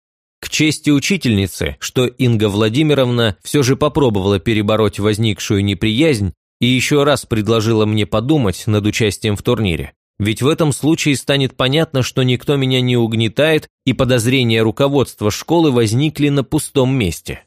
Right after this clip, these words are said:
Мой честный ответ классной, что у меня нет ну совершенно никакого желания участвовать в подобных мероприятиях, привёл её в бешенство. Против меня началась какая-то информационная война,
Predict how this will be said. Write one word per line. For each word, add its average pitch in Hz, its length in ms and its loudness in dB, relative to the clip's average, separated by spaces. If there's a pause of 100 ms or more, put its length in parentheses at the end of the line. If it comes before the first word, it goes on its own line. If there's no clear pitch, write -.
(220)
Мой 139 280 2
честный 143 580 -2
ответ 131 400 -2
классной, 151 640 0
что - 280 0
у 135 60 2
меня 135 280 0
нет 147 260 0
ну 139 100 0
совершенно 135 640 -2
никакого 131 720 0
желания 110 520 0
участвовать 107 640 0
в - 100 -20
подобных 113 580 0
мероприятиях, 120 880 0
привёл 113 420 0
её 104 340 0
в 92 120 -6
бешенство. 92 800 -4 (260)
Против 123 380 0
меня 120 280 0
началась 123 520 0 (140)
какая-то 147 500 0
информационная 135 1080 0
война, 131 440 0